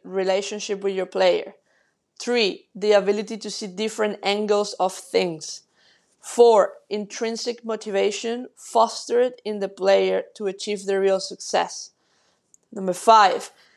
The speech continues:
optimism and faith for your athlete. Believing on your athlete, on your player. S-, number six, empathy as a strategy to put yourself in the place of your student. Okay?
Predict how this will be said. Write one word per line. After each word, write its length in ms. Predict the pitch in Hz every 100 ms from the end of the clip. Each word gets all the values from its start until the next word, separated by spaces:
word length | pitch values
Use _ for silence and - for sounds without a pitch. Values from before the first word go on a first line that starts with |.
| _ _ _ _
optimism 680 | 226 226 - 254 254 285 - -
and 140 | 208
faith 540 | - - 214 233 - _
for 260 | _ - 214
your 200 | 208 190
athlete. 640 | - 202 196 175 - - _ _ _
Believing 680 | 202 202 202 240 254 233 220
on 140 | 202
your 180 | 190 -
athlete, 400 | 190 190 165 -
on 100 | 190
your 100 | 190
player. 440 | 185 190 196 175 - _ _ _ _ _ _ _
S-, 160 | - -
number 240 | 190 190
six, 480 | 190 247 277 - - _ _
empathy 760 | - 226 233 254 247 269 254 -
as 200 | 196 185
a 80 | 180
strategy 760 | - - 202 214 240 254 311 403 _ _ _ _ _ _ _ - -
to 80 | 196
put 240 | - 294
yourself 520 | 269 277 - 196 196 190
in 160 | 214
the 60 | 190
place 500 | - - 196 202 196
of 200 | - 180
your 140 | 175
student. 500 | 175 - - - - _ _ _ _ _ _ - - _ _ _
Okay? 260 | - 196